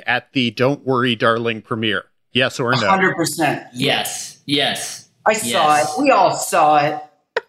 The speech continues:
Speaker 3: <laughs> Absolutely. Also, spitting, it's, like, such a, uh,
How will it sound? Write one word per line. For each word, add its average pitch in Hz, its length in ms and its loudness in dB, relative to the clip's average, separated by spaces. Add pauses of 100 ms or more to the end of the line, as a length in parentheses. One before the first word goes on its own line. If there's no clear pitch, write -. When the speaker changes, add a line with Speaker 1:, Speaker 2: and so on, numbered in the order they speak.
(840)
Speaker 3:
<laughs> - 680 0
Absolutely. 156 680 2
Also, 180 300 2
spitting, 214 720 0
it's, - 200 -2
like, 160 240 0
such 185 320 -4
a, 156 300 2
uh, 117 480 2